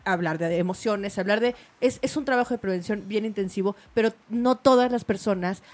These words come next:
hay muchos niños que sí se pueden comer dos chocolates, claro que les encantan,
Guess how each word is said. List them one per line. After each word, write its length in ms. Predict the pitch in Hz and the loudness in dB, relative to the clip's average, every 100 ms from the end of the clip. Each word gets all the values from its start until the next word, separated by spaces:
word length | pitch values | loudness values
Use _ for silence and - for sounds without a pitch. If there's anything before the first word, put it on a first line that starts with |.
| - | 0
hay 100 | 240 | 0
muchos 400 | 247 262 262 262 | 2 0 -2 -4
niños 320 | 240 196 202 | -4 -2 -4
que 140 | - 233 | -2 -2
sí 100 | 277 | -2
se 120 | 339 | -2
pueden 180 | 311 320 | -2 -2
comer 300 | 277 247 262 | -2 -2 0
dos 100 | 269 | -2
chocolates, 500 | 285 - 226 226 208 | -2 -4 -4 -4 -2
claro 200 | 277 330 | 0 0
que 80 | 311 | -2
les 180 | 214 | -2
encantan, 720 | 208 208 185 285 302 311 175 | -2 -4 0 0 2 0 0